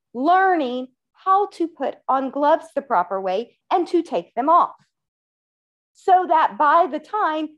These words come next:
six years later, it was second nature for me. And you're going, "Tamara, I don't have that kind of time. I have ten kids in my house. I have,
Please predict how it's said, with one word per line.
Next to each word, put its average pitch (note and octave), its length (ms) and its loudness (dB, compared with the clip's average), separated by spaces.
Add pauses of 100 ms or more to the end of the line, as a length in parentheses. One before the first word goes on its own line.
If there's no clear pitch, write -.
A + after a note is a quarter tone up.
six - 520 -4
years D4 440 -4
later, D#4+ 720 0 (1040)
it C4+ 80 -8
was A#3 140 -10
second A3+ 340 -8
nature B3+ 460 -16
for - 180 -20
me. F3 60 -20 (1120)
And D#4+ 140 0
you're F4 100 0
going, D#4+ 220 2
"Tamara, F#4 320 2
I F#4 80 4
don't F4 100 2
have F4 100 2
that D#4+ 140 2
kind D4 220 -10
of - 80 -20
time. F4+ 340 -6 (840)
I D4+ 100 0
have A3+ 120 -4
ten F#4+ 260 0
kids F#4+ 320 -2
in C#4+ 120 -4
my A3+ 160 -2
house. - 440 -12 (220)
I D4 120 0
have, D4+ 380 0